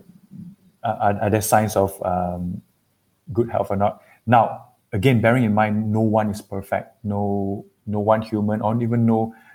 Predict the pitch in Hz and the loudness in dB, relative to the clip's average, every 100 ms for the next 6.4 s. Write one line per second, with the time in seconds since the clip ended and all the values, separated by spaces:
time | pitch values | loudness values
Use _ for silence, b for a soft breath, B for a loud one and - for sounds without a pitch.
0 | B - - 101 110 110 117 98 98 95 | B -10 -4 -2 0 0 0 -2 -4 -6
1 | 95 - 107 - 107 101 - - - - | -6 -2 0 2 0 0 -6 -16 -20 -6
2 | 95 92 107 - - 98 - _ - 104 | -4 0 -2 -2 -2 -2 -2 _ -4 -2
3 | 98 104 107 98 135 - b b b - | 2 4 6 6 4 -6 b b b -8
4 | 95 98 101 104 101 98 90 92 92 92 | -2 0 2 0 -2 -4 -2 0 -2 -4
5 | - _ _ _ _ _ - - - 110 | -12 _ _ _ _ _ 0 0 0 -4
6 | 101 - 92 | -4 -2 -2